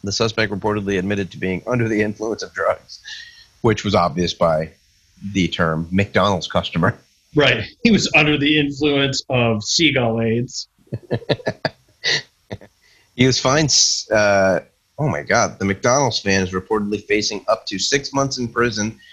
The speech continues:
Speaker 1: or a fine of about sixty-three hundred dollars. Let's be honest, that guy does not have sixty-three hundred dollars.
Speaker 2: No. What?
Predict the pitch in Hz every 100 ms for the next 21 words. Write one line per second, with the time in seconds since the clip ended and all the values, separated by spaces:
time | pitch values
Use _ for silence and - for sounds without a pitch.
0 | - - 101 95 - 104 107 104 87 82
1 | - - 85 98 - - - 117 - 101
2 | 104 95 98 90 82 85 82 73 123 123
3 | 117 90 - _ _ - 151 151 107 95
4 | 92 85 82 73 - 82 82 73 73 69
5 | 65 64 50 58 85 - - _ 165 151
6 | 117 107 - 135 -